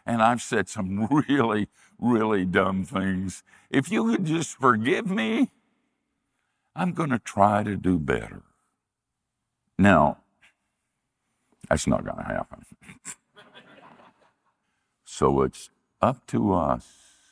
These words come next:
who are Christians to teach them how. Not only can we own our own sin,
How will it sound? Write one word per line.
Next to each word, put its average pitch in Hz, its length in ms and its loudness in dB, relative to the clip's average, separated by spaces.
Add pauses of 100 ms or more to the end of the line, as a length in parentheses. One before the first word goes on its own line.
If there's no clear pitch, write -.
(640)
who 80 200 -2
are 64 120 4
Christians - 1200 -8 (1040)
to 73 120 -6 (120)
teach - 360 -6
them 58 200 -4
how. 50 300 -12 (1600)
Not 85 180 0
only 127 380 4
can 76 220 -2
we 64 240 -4
own 95 460 0
our 58 280 -6
own 60 220 -12
sin, - 560 -10